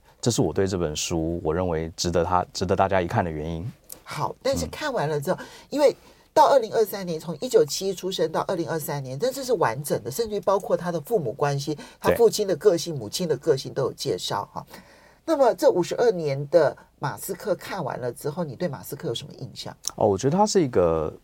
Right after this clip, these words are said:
Speaker 1: 很疯狂、很矛盾，可是又非常让人觉得印象深刻，而且值得钦佩的人。对。
Speaker 2: 嗯，他让我最印象深刻的是，有梦想的人很多，
Speaker 1: 对。
Speaker 2: 有疯狂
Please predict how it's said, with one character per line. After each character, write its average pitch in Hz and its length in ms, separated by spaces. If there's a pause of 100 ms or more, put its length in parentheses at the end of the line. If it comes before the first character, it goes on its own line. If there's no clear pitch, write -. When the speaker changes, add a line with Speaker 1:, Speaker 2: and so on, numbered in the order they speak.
(140)
Speaker 1:
很 87 280
疯 139 260
狂、 107 320
很 92 160
矛 85 260
盾， 156 300 (420)
可 - 160
是 117 240
又 107 320
非 147 300
常 87 300
让 92 200
人 82 680
觉 85 180
得 85 400
印 120 100
象 104 160
深 95 220
刻， 95 160
而 85 60
且 90 120
值 - 140
得 87 140
钦 92 240
佩 107 180
的 - 100
人。 - 140 (500)
对。 - 200
Speaker 2:
嗯， 127 200 (540)
他 - 120
让 349 100
我 208 100
最 247 140
印 214 180
象 196 180
深 175 200
刻 175 140
的 147 60
是， 151 280
有 165 120
梦 247 220
想 127 180
的 120 80
人 120 160
很 - 200 (120)
多， 117 360
Speaker 1:
对。 - 160 (380)
Speaker 2:
有 180 140
疯 269 380
狂 175 240